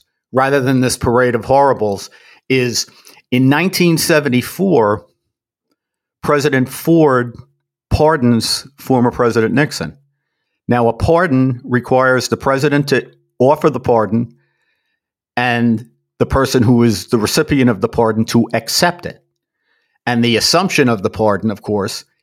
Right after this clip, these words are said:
is that there is a possibility of prosecution. So Ford would not, I mean, you can say that what Ford was just trying to do in a decisive way was put a terrible chapter of our history behind us.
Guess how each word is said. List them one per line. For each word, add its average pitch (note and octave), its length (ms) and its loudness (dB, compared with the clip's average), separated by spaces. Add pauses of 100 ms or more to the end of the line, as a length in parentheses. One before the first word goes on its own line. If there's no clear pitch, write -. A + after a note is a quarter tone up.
(100)
is A2+ 180 -2
that A#2 180 -2
there A2+ 140 2
is A2 100 -2
a A2+ 40 -2
possibility A#2+ 720 0
of G#2+ 100 -4
prosecution. A#2 800 -4 (640)
So C3 480 0 (760)
Ford G#3 580 2
would D3+ 200 0
not, D#3+ 460 0 (300)
I D3 80 0
mean, D3 180 2
you D#3+ 120 4
can D3 160 0
say F3+ 320 2
that D#3 180 -2
what B2+ 140 0
Ford C#3 340 2
was B2+ 180 0
just - 220 -2
trying A#2+ 240 0
to A2+ 60 0
do B2 440 2
in A#2 140 0
a A2 140 0
decisive A2+ 720 -2
way B2+ 300 2
was A2 200 -4
put A#2+ 240 0
a A2 60 2
terrible A2 800 0
chapter A2 520 0
of G2+ 240 -2
our A2 140 2
history A2 440 -2
behind C3 480 -2
us. G2 320 -4